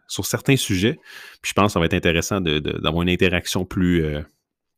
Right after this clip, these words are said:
plus, comment je pourrais dire, interactive sur le podcast que juste moi qui parle devant le micro.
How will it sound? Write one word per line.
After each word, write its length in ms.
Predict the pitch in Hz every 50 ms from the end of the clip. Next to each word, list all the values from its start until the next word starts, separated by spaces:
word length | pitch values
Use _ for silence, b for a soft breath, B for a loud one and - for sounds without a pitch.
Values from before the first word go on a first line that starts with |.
| _ _ _ _ _ _ _ _ - - - _ _ _ _ _ _ _ _ _ _
plus, 220 | - - 85 85
comment 160 | 82 - 85
je 60 | 85 -
pourrais 120 | - 87
dire, 140 | 92 85 92
interactive 760 | 101 - 101 90 87 - - - 113 110 104 95 85 85 -
sur 220 | - - - - 87
le 80 | 82 82
podcast 520 | - 95 82 80 - 117 104 104 101 -
que 140 | - 87 80
juste 240 | 78 90 90 - -
moi 140 | 92 98 -
qui 100 | - -
parle 260 | - 95 92 95 92
devant 140 | 90 85 82
le 60 | 82
micro. 420 | 82 80 - - 110 117 117 B